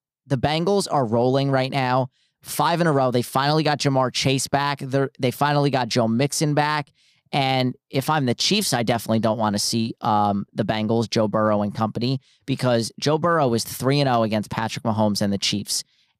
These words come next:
And if I'm the other A F C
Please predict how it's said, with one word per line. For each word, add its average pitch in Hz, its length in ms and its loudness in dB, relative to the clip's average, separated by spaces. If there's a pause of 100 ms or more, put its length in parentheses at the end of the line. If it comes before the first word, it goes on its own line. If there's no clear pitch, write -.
And 120 560 0 (260)
if 127 200 -2
I'm 117 260 -2
the 110 360 -4 (360)
other 185 240 2
A 175 140 2
F 160 100 -2
C 175 300 -2